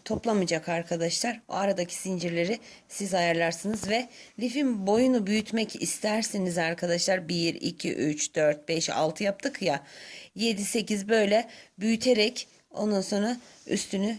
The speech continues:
yapabilirsiniz arkadaşlar. İkinci renk ipimi aldım. Hemen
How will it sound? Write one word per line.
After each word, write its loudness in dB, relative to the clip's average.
yapabilirsiniz -2
arkadaşlar. 0
İkinci 0
renk 0
ipimi -2
aldım. 0
Hemen 0